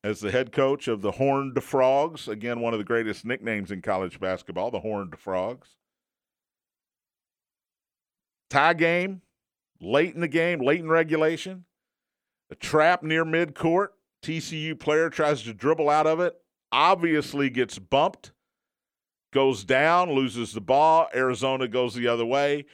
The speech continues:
They put up a dunk that is just after the horn, so we're going to overtime, but there should have been a foul called at midcourt. It was obvious. It was obvious to a blind man.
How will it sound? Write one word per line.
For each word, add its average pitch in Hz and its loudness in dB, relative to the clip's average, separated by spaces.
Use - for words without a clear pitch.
They 107 -2
put 175 0
up 165 0
a 123 0
dunk 151 0
that 117 0
is 110 -4
just - -2
after 151 0
the 123 0
horn, 143 0
so 143 0
we're 135 0
going 180 0
to 156 0
overtime, 135 0
but 151 -2
there 151 -2
should 202 2
have 202 -2
been 202 0
a 175 -4
foul 180 -2
called 160 0
at 151 -10
midcourt. 180 -10
It 160 -2
was 160 -4
obvious. 202 -2
It 175 0
was 175 2
obvious 202 2
to 214 0
a 196 2
blind 214 0
man. 101 -2